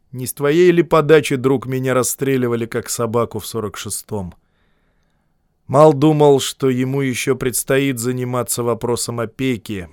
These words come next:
и все это в компании шута Горохового, продажного копа и амбициозного адвоката.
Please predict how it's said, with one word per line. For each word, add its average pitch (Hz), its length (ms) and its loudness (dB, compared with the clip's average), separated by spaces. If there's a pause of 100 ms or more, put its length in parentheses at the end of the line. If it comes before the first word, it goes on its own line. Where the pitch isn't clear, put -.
(280)
и 110 140 -20
все - 260 -2
это 117 460 -2 (760)
в - 140 -20
компании 117 640 0
шута 120 440 -2
Горохового, 139 840 2
продажного 113 800 -2
копа 147 400 -2
и - 180 -8
амбициозного 110 960 -6
адвоката. 101 680 -10